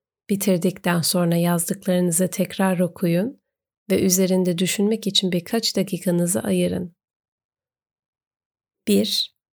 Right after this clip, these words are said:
içimdeki derinliklerden öğrendiklerim.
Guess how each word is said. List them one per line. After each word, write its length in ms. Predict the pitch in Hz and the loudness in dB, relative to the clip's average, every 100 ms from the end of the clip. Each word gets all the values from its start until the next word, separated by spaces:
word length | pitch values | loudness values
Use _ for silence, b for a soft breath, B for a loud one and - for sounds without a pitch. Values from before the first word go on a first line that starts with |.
| _ _ _ _ - | _ _ _ _ -4
içimdeki 720 | 202 196 220 214 220 220 233 | 2 4 4 2 2 0 0
derinliklerden 1000 | 220 208 196 196 196 196 185 190 196 190 | 2 4 4 2 0 0 0 2 2 2
öğrendiklerim. 1120 | 208 185 185 185 180 165 - 180 180 196 - | 2 2 2 2 0 -2 -2 0 0 -2 -6